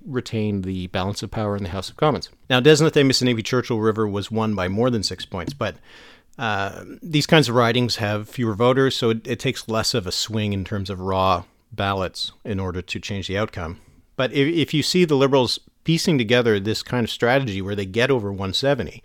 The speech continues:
a seat or two in Edmonton, Calgary, maybe. Maybe they pick up a seat like Desnathay, Missinippi, Churchill River in Saskatchewan. Uh, they can pick off a few Conservatives in Ontario, a few blo-, Bloc M Ps in Quebec,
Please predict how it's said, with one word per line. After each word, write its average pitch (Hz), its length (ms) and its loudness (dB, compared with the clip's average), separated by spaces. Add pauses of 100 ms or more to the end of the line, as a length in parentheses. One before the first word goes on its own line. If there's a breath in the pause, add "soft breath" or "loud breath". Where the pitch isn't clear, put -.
(140)
a 101 80 -6
seat 107 240 0
or 104 140 4
two 113 420 -2 (200)
in 101 260 -2
Edmonton, 98 560 -6
Calgary, 143 460 4
maybe. 135 500 -2 (380 loud breath)
Maybe 101 320 -2
they 107 120 0
pick 117 220 -4
up 98 80 -8
a 101 60 -6
seat - 280 -2
like 98 160 -6
Desnathay, 101 760 -2
Missinippi, 104 480 -4
Churchill 110 320 -6
River 101 240 -4
in 95 200 -8
Saskatchewan. 123 840 -2 (200)
Uh, 98 200 -4
they 92 100 -4
can 98 160 -6
pick - 220 -8
off 95 240 -2
a 98 60 -6
few 98 580 -6
Conservatives 98 680 -6
in 95 180 -8
Ontario, 123 720 0
a 113 40 0
few 101 200 -8
blo-, 107 320 -4
Bloc 104 380 -2
M 101 160 -4
Ps 98 380 -6
in 101 180 -8
Quebec, 95 460 -8